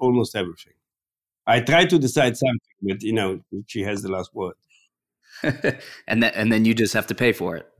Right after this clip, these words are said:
Speaker 1: We all do, but <laughs> it's not a
Speaker 2: <laughs>
Speaker 1: question of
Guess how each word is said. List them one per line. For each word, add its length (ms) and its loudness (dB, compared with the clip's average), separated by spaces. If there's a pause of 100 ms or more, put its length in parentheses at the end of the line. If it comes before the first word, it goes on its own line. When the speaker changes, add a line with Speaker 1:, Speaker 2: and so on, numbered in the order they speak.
(840)
Speaker 1:
We 120 10
all 160 8
do, 280 4
but 140 4 (100)
<laughs> 100 -6
it's 680 4
not 220 6
a 120 4 (100)
Speaker 2:
<laughs> 120 -2
Speaker 1:
question 400 4
of 60 0